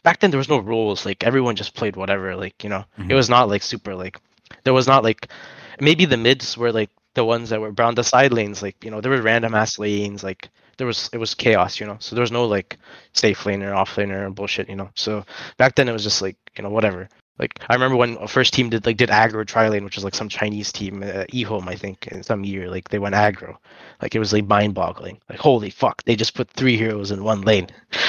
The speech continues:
Speaker 1: I remember, like, Ghost of Gamers comment, "This is mind-breaking," you know? So, um, like, I was in shock when I saw it, but, uh, at the time, finally we finished, and, like, uh, I'm watching Dota two, like, the, the thing, and I'm like, you know,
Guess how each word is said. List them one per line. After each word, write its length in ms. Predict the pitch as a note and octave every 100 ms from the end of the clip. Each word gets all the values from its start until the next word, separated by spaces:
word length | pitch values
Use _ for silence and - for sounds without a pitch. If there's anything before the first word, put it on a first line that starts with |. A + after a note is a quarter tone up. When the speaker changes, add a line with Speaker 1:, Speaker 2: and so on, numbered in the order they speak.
| -
Speaker 1:
I 40 | A#2
remember, 300 | B2 A#2+ A2+
like, 120 | G#2+
Ghost 220 | B2 A2+
of 80 | C3+
Gamers 320 | - G#2+ G#2
comment, 220 | - A2
"This 140 | C3+ C#3
is 80 |
mind-breaking," 760 | B2 B2+ C#3 C#3 B2+ A2+ - A#2
you 60 | A2
know? 240 | A#2 B2 -
So, 260 | - B2 A2+ - - - -
um, 440 | C3+ C3 A#2+ A#2 - _ _ _ _ _ _
like, 140 | - -
I 140 | A2+
was 200 | D#3 A#2
in 80 | G#2
shock 320 | - G#2 F#2
when 80 | -
I 40 |
saw 200 | G2 G2
it, 60 | -
but, 160 | G#2+ G2+ _ _ _ -
uh, 300 | - A2+ A#2
at 120 | C3+ -
the 80 |
time, 400 | - C#3+ C3+ C3+
finally 420 | A#2+ B2+ B2+ B2+ B2
we 120 | A2+
finished, 480 | - C3 D#3 - -
and, 160 | A2+
like, 320 | G#2+ G#2 - F#2+
uh, 280 | G2 - -
I'm 160 | B2 B2
watching 420 | A#2+ B2 - A#2+ - _ _
Dota 280 | A#2+ A#2 A2+
two, 360 | - B2+ C3 A#2
like, 240 | G#2+ -
the, 480 | G#2+ G#2 G2+ G2+ G#2
the 80 | -
thing, 300 | - B2 B2
and 100 | G#2
I'm 160 | G#2+ G2+
like, 280 | G2 - - - - -
you 80 |
know, 160 | A2+ A2